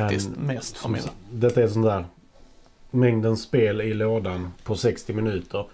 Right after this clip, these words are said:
Speaker 2: Det känns inte som sextio minuter.
Speaker 1: Och om vi nu kollar, som jag sa, om det är bara plastdetaljerna, men inserten är där, alla de grejerna är där,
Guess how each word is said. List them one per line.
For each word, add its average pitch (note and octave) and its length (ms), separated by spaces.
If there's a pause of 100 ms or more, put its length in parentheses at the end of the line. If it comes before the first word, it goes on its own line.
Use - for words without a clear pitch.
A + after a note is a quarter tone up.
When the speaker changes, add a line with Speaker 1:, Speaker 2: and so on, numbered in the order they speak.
(120)
Speaker 2:
Det F#2+ 160
känns E2 540
inte G#2+ 200
som F2+ 160
sextio - 340
minuter. - 420 (520)
Speaker 1:
Och B3+ 520
om F#3 240
vi F#3+ 100
nu F#3 300
kollar, C#3+ 540 (340)
som C#3 200
jag B2+ 120
sa, - 280 (460)
om E3 160
det F#3 80
är F3 40
bara F3+ 220
plastdetaljerna, D3+ 1120 (840)
men D3 180
inserten E3 640
är D3 180
där, C3+ 260 (840)
alla D#3 260
de D3 160
grejerna C#3 360
är C3 120
där, A2+ 180